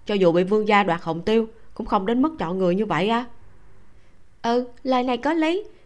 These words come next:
nên chọn một người tuyệt sắc hơn hồng tiêu mới có thể tiêu được cơn tức." Trong những người nói chuyện có nam có nữ, ngữ điệu kia đều kỳ quái.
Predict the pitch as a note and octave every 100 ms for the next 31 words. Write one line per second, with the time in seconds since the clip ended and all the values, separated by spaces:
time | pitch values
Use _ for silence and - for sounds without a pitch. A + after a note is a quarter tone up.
0 | - C4 B3+ G3 G#3+ - G#3+ G3+ A3 G3
1 | F4+ F#4 C#4 C4+ G#3+ G#3+ C#4+ D4 E4 F4+
2 | F4+ C#4 C#4+ D4 A#3 G3 C#4+ C#4+ F#4+ -
3 | - - - - - - - - - -
4 | - - - - - - - - - -
5 | C#4 C#4 A#3+ C4 A#3+ F#3 G#3+ B3+ A#3+ F#3
6 | E3+ - A3 B3+ A3+ G3 F#3+ G#3+ B3 F#3+
7 | G3 B3+ - - - - - G#3+ A#3+ B3
8 | F#3+ G3 B3 B3 A#3+ G#3 F#3+ G3+ G3 A3
9 | A#3